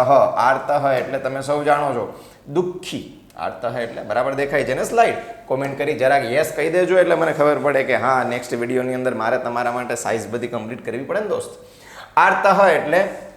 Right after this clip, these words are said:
પીડિતઃ, મુદિતઃ એટલે તો ખુશ થશે, વિતુષ્ટઃ ખુશ થશે નહીં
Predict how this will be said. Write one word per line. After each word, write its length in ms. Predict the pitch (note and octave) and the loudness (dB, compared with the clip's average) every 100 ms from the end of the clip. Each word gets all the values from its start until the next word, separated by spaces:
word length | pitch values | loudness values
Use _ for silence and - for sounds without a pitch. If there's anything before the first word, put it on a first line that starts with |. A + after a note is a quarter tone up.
| - _ _ - | -20 _ _ -10
પીડિતઃ, 400 | B2+ B2 D3 D#3+ D#3 - - - - - | -6 -6 -4 0 0 -2 -10 -16 -20 -14
મુદિતઃ 380 | A2+ D3 E3+ F3 | -8 -6 -2 2
એટલે 240 | D3+ B2 | 4 2
તો 80 | A#2 - | -4 -6
ખુશ 240 | A3 - - | -8 -8 -10
થશે, 240 | - A#2+ | -12 -12
વિતુષ્ટઃ 380 | A#2+ F#3+ - E3+ D#3 - - | -6 -6 0 2 4 2 -2
ખુશ 100 | C3 | -6
થશે 340 | - - - | -8 -10 -8
નહીં 260 | G2 C#3+ | -8 -8